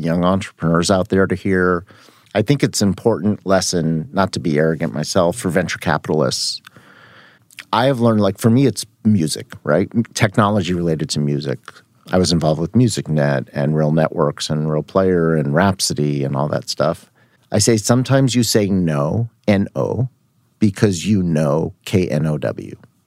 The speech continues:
right? The category I know best. I know all the problems. I know all the pitfalls. I know all the things they're gonna run into.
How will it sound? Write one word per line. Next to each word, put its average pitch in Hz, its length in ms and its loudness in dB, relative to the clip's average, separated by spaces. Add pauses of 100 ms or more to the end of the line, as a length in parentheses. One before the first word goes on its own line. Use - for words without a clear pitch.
(140)
right? 80 240 0
The 95 140 -2
category 120 680 2
I 92 120 -2
know 82 160 -4
best. - 400 -4 (100)
I 101 120 2
know 98 260 2
all 90 420 2
the 92 80 -4
problems. - 720 -6
I 85 60 0
know 87 120 2
all 95 280 2
the 95 100 0
pitfalls. - 720 -4
I - 60 -2
know 87 160 2
all 104 380 2
the 104 80 0
things 92 300 -2
they're 78 100 -8
gonna 71 160 -2
run 64 240 -4
into. 73 500 -4